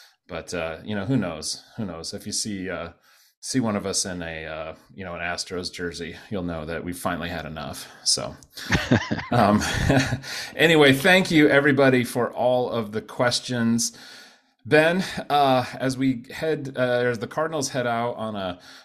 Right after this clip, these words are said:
road trip that will ultimately lead them to London, of all places, uh,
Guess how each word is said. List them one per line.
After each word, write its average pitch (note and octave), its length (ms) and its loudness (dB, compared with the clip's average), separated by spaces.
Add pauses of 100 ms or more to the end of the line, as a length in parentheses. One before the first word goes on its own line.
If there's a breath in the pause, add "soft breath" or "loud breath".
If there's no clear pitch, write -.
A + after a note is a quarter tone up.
(120 loud breath)
road B2+ 260 6
trip B2 440 2
that G#2+ 200 -2
will G#2 320 0
ultimately A#2 400 -2
lead A#2 240 -4
them A2 220 -2
to G2 480 -4
London, F2+ 580 -2
of E2+ 160 -8
all D#2+ 140 -6
places, F2 800 -4
uh, F#2+ 420 -2